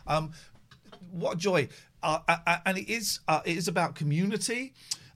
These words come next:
and it is about the fact that there are hundreds, at least,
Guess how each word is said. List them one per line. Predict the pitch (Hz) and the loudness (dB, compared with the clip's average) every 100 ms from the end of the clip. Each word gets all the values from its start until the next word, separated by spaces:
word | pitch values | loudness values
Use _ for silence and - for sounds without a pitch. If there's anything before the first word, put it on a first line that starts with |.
| - | -4
and | 147 151 | 0 0
it | 160 | 2
is | 175 190 196 | 2 2 0
about | 170 180 175 - | 0 0 -2 -4
the | 165 | -6
fact | - 170 - 151 | -2 -4 -4 -8
that | 160 160 | -6 -2
there | 208 214 | 0 2
are | 185 180 170 170 - - _ - _ _ _ 147 | 2 2 0 -2 -8 -20 _ -20 _ _ _ -20
hundreds, | - - 233 220 147 110 101 - - - _ _ _ _ _ _ _ _ _ _ 160 | -14 -8 -4 0 0 -2 -4 -6 -8 -14 _ _ _ _ _ _ _ _ _ _ -4
at | 160 | 2
least, | 165 180 160 - - | 4 2 0 -4 -4